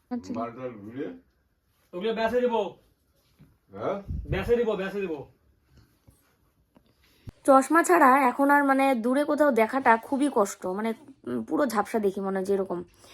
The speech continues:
Speaker 1: চশমা দিয়ে ভিডিও এডিট করছিলাম, সেই কারণে চশমা নিয়ে তোমাদের সামনে চলে আসলাম। তো এই ক্লিপটা লাগিয়ে ভিডি-, মশা, ভিডিওটা শেষ করব। তো সবাই খুব ভালো থেকো, সুস্থ থেকো, ফিরে আসছি কালকে নতুন আবার ভিডিওর সাথে। আজকের মতো এখানেই, গুড নাইট।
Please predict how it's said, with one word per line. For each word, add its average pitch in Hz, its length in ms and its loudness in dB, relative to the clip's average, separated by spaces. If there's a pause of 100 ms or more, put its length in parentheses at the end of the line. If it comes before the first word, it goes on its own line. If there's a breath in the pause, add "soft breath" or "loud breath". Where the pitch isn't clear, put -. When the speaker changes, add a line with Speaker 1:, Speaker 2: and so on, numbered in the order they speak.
(220 loud breath)
Speaker 1:
চশমা 240 260 0
দিয়ে 277 160 2
ভিডিও 233 200 2
এডিট 202 220 0
করছিলাম, 202 320 -4
সেই 226 100 -2
কারণে 240 200 -2
চশমা 226 280 -2
নিয়ে 226 160 2
তোমাদের 220 240 -2
সামনে 220 220 -4
চলে 196 180 0
আসলাম। 240 200 -4 (220 loud breath)
তো - 40 -6 (100)
এই 277 140 6
ক্লিপটা 285 360 2
লাগিয়ে 254 320 4
ভিডি-, 226 200 -4 (220)
মশা, 190 300 -6 (380)
ভিডিওটা 233 300 2 (100)
শেষ 247 140 4 (120)
করব। 214 180 2 (520 loud breath)
তো - 60 -4 (140)
সবাই 277 220 6 (100)
খুব 302 120 0 (100)
ভালো 269 220 4
থেকো, 285 160 -2 (160)
সুস্থ 220 200 -6 (120)
থেকো, 233 160 -2 (100)
ফিরে 214 180 -2
আসছি 196 200 -8
কালকে 202 260 -4
নতুন 196 260 -6
আবার 214 200 -2
ভিডিওর 214 260 -4
সাথে। 220 180 -2 (540 loud breath)
আজকের 240 240 -4
মতো 254 160 0
এখানেই, 254 340 0
গুড 233 220 2
নাইট। 247 260 2